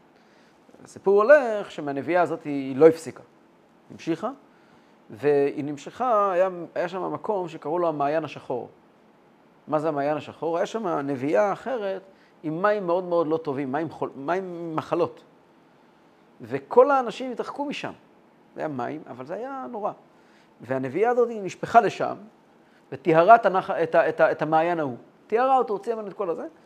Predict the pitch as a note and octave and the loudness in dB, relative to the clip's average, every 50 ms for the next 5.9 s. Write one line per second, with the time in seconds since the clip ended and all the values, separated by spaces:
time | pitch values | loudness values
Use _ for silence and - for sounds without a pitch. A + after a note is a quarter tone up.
0 | _ _ _ _ _ _ _ _ - B2 A#2 A#2+ C3+ C3+ C#3 C#3 C3 B2+ B2+ B2 | _ _ _ _ _ _ _ _ -18 -14 -8 -6 -2 -2 0 -2 -2 -4 -6 -10
1 | A#2+ A2 G#2+ - - _ - - - F#3 A#3+ C4+ C4 A3+ F#3 D#3+ D3+ C#3 - - | -12 -14 -16 -18 -20 _ -14 -6 -4 -2 0 2 4 4 4 4 4 2 4 6
2 | F#3+ E3 E3 D3+ C#3+ C#3 - B2+ - - F3+ F3+ D#3+ D3 C#3 C#3+ B2+ B2 F3 F3+ | 6 6 6 4 -4 -10 -10 -4 2 4 4 4 4 -2 -4 -6 -4 -6 -6 -4
3 | E3+ E3 F3 F#3+ F#3+ F#3 D#3 - E3 F#3 G#3+ G3 - D3 C3 B2 A2+ C3+ C#3 C#3 | -2 -2 -2 -2 -4 -6 -6 -8 -4 -4 -4 -4 -4 -6 -8 -8 -6 -6 -6 -6
4 | F3 F#3 F3 F#3+ G3 G#3 G#3 A3 A3 A3 G#3+ C4 C#4 C4+ A#3+ B3 - - - - | -4 -2 0 2 2 2 2 2 0 2 4 4 2 2 2 -4 -10 -20 -20 -20
5 | _ - D3 F3+ G3+ G#3 G3 G3+ - D3+ E3 G3 G#3 C4 D4 C4+ F#3 | _ -2 0 2 2 2 -2 -2 -4 -2 0 0 2 2 2 0 0